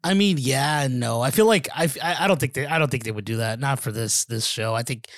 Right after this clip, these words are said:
I think needing the script and knowing where the story is going to be, I think will help a lot. I think, uh, th-, the reason that in, in, in that movie with, uh, uh,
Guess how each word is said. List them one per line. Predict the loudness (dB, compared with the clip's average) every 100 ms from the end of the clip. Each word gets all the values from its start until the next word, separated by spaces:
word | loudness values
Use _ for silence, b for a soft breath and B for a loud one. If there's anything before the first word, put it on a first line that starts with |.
| B B B
I | -6 -4
think | -2 -4 -8 -12
needing | -6 -4 -2 -2 -2
the | -2
script | -2 -2 -4 -4 -4
and | -4
knowing | -2 -2 -2
where | -2 -2
the |
story | -4 -4 -4 -4
is | -4 -6
going | -6 -6 -6
to | -8
be, | -10 -8 -8 -10 b b b b
I | -6
think | -4 -4 -6
will | -6 -4
help | -4 -6 -6
a | -6
lot. | -4 -4 -4 -4
I | -4
think, | -2 -6 -10 -8
uh, | -6 -8
th-, | -12 -14
the | -8
reason | -4 -4 -2 -2
that | -2 -4 -6 -14 b b b b -8
in, | -6 -8 -8
in, | -10 -10 -12
in | -10 -6
that | -6 -8 -10
movie | -6 -4 -4
with, | -6 -10 -12
uh, |
uh, | -14 -12 -12 -10 -10